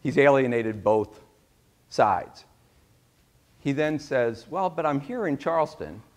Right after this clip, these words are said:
and I'd really like to make money out of this." So he goes back to the slaveholder and says, "Please let me take this, this case," and he fights to return these slaves south.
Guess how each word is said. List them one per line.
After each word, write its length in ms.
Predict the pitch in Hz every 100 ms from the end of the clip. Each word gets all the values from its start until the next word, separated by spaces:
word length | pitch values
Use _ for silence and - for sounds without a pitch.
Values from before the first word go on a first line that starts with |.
| _ _ _ -
and 120 | 131
I'd 120 | 131
really 240 | 147 196
like 240 | 160 143 139
to 80 | 123
make 240 | 123 117
money 400 | 123 127 95 107 - _ _ -
out 180 | 101 104
of 100 | 98
this." 280 | 101 104 - _ -
So 260 | - 160 160
he 120 | 160
goes 300 | 160 160 143
back 600 | 127 160 170 165 - - _ _ _ -
to 140 | 170
the 120 | 131 123
slaveholder 920 | - 139 135 - 139 135 104 87 92 - _ _ _
and 200 | - 120
says, 280 | - 123 - - _ _ _
"Please 280 | - 131 113
let 160 | 113
me 60 | 104
take 260 | 98 98 -
this, 340 | 95 - - _ _
this 180 | 95 92
case," 440 | - 90 85 - - _ _ _
and 200 | - 104
he 80 | 104
fights 360 | - 101 95 -
to 100 | 95
return 540 | 90 - 90 85 78 - _ _ _ _
these 200 | 82 85
slaves 480 | - 78 78 - - _ _ _ _ _ _
south. 280 | - - -